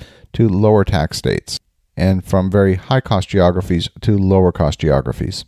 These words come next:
And while the Dallas market isn't cheap, it's much more cost effective than many communities in California and New York, where we have seen a continual migration pattern of corporate head offices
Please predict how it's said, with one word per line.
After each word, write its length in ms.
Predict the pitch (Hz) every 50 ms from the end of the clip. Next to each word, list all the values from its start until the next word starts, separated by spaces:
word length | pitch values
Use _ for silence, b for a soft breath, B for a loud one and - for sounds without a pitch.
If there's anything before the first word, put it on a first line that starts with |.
| _ b b b b b b b b
And 160 | 104 104 101
while 240 | 98 - 101 98 98
the 80 | 107 107
Dallas 380 | 110 123 131 143 139 120 -
market 320 | 127 120 123 - - - _
isn't 360 | - - 120 117 120 98 85 -
cheap, 500 | - - - 180 156 120 101 - _ - b b b b b
it's 220 | 110 110 - -
much 400 | - 101 101 101 120 151 - -
more 120 | 120 110 -
cost 280 | - 101 98 - -
effective 440 | 104 - 98 87 - - 95 90 90
than 180 | - 92 92 90
many 200 | 104 113 127 127
communities 540 | - - 107 98 92 90 90 90 95 -
in 80 | 95 85
California 640 | - - 92 87 87 - - 90 87 87 90 92 -
and 200 | - 87 90 90
New 80 | 90 92
York, 400 | 101 110 110 87 - - - - - - -
where 180 | - 98 95 90
we 180 | 90 98 107 107
have 180 | 117 123 113
seen 340 | - 123 104 101 101 95 - - _ -
a 100 | 101 98
continual 600 | - - 113 107 - - 123 117 107 104 101 101
migration 540 | 98 98 101 98 101 98 98 - - 110 104
pattern 480 | - 104 92 85 80 85 85 82 85 _ _ _ -
of 160 | - - -
corporate 360 | - - 101 95 - 107 98 92
head 160 | 104 101 92
offices 680 | 95 90 92 - - 92 - - 87 85 82 - -